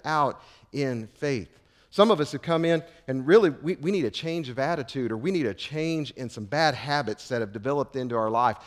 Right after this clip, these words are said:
And it may be that God is even speaking into your life and my life right now saying, "That, that's enough. That's, it's keeping you from experiencing me." Maybe in our church, we keep doing the same thing over and over and keep marching around the same mountains.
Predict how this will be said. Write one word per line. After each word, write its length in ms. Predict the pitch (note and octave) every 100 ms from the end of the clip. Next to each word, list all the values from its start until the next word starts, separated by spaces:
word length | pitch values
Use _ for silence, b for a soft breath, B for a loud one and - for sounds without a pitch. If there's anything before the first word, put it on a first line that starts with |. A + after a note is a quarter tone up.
| B
And 100 | B2
it 40 | C3+
may 140 | A#3
be 140 | A3
that 120 | D#3 B2+
God 220 | E3 D#3
is 140 | B2+
even 160 | D#3+ B2
speaking 340 | - E3 D#3+
into 340 | C#3 A#2+ B2 G2+ b b
your 160 | B2+ D3
life 240 | C#3+ D3
and 100 | A2+
my 100 | C3+
life 220 | C#3+ A#2+
right 120 | C#3+ -
now 120 | C#3
saying, 240 | - A#2 -
"That, 200 | G3+ G#3+ _ _
that's 240 | E3+ -
enough. 500 | C#3+ C3+ F#2 - - _ _ _
That's, 160 | D3+ -
it's 220 | F3+ -
keeping 540 | - A#3 B3+ B3+ A3
you 440 | E3+ F3+ G3 G3 F#3 B B
from 220 | - D3 C#3
experiencing 760 | - - F3+ F3 D#3+ - C3
me." 120 | D3
Maybe 360 | B2+ G3 G#3+ -
in 120 | G3+
our 120 | G3+
church, 680 | G3 - - - - - - _ _ _ _ _ _ -
we 100 | C#3
keep 260 | G3 B2+
doing 240 | D#3+ G3 C#3
the 60 |
same 400 | - F#3 G3 F#3+
thing 360 | F3+ F#3 F3 D3+
over 160 | F3
and 100 | F3+
over 80 | D#3 B -
and 120 | B2
keep 180 | F#3 A#2+
marching 460 | B2 E3+ G3 G3+
around 480 | F#3+ F#3 F#3 E3 B2+
the 80 | A2
same 680 | - F3 F3 F#3+ F#3 E3+ D#3+
mountains. 800 | E3+ F#3+ - A2 G2 F2+ -